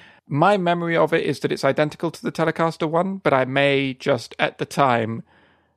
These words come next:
have not known the difference, and then,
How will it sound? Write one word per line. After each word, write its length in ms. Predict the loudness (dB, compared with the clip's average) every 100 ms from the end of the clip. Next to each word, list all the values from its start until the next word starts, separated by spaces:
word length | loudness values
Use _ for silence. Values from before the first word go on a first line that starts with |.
| _ _
have 220 | -2 0 2
not 200 | -2 0
known 220 | 0 0
the 60 | -2
difference, 640 | -2 -2 -4 -4 -12 -16 -6
and 220 | -4 0
then, 420 | 0 0 -2 -6